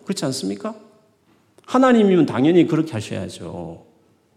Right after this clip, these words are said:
하나님 보시기에 내가 구했는데 하나님 보시기에 아니다 싶으면 응답 안 해야 그게 진짜 하나님이잖아요. 좋으신 하나님이잖아요. 진짜 믿을 만한 분이잖아요. 내 요구하는 대로 다 해주면 그런 종이지 뭐. 내 종이지 않습니까?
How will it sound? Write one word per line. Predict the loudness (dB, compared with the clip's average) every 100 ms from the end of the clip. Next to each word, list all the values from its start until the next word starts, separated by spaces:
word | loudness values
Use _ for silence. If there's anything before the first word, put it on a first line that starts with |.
| _ _
하나님 | -2 4 4
보시기에 | 4 2 2 2
내가 | 2 0 0
구했는데 | 4 6 6 4
하나님 | 2 0 0
보시기에 | -2 -6 -6
아니다 | 0 2 2
싶으면 | -2 -6 -2 -2 -4 -14 -4 4
응답 | 6 6 2
안 | -2 -2 2
해야 | 4 4
그게 | 2 0
진짜 | -2 -2 -2
하나님이잖아요. | -2 -2 -4 -6 -10 -10 -14 -18 _ _
좋으신 | -10 -4 -2 -2 -2
하나님이잖아요. | -4 -6 -8 -12 -14 -16 -20 -20 _ _ _ _ _ _ _ _
진짜 | -4 0 2
믿을 | 4 4 6
만한 | 4 2 0
분이잖아요. | -6 -6 0
내 | 4 4 2 -8 -14 -2 4
요구하는 | 6 8 6
대로 | 4
다 | 0 0 2
해주면 | 4 6 6 4
그런 | 2 4 4 6 6 6 4 2 -2 -8 -12
종이지 | -6 -2 4 4 4 0
뭐. | 0 -4
내 | -8 -10
종이지 | -10 -8 -6 -6
않습니까? | -6 -8 -14 -18 -20 -20